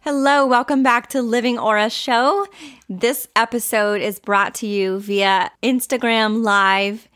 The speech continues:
It is called Walking in the Favor of God. What is favor? What's it for? Why should I know about it?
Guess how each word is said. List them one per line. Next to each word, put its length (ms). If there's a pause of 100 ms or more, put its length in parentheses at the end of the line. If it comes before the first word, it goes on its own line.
(100)
It 120
is 160
called 420
Walking 640
in 120
the 80
Favor 360
of 100
God. 380 (1000)
What 200
is 280
favor? 600 (560)
What's 300
it 120
for? 500 (1000)
Why 200
should 200
I 100
know 220
about 280
it? 200